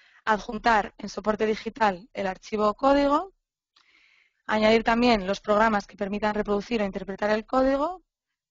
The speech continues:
referenciar la dirección en la demanda, identificando el número de bloque y las direcciones de origen y destino,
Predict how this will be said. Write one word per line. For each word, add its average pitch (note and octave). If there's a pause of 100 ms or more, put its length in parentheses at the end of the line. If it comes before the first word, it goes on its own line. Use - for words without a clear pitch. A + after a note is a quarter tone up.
(100)
referenciar G#3
la G#3
dirección G3+
en G#3+
la G#3+
demanda, C#4
identificando G#3
el F#3
número G3+
de G3+
bloque B3
y B3
las G3
direcciones F#3+
de F#3
origen G#3
y A3+
destino, C4+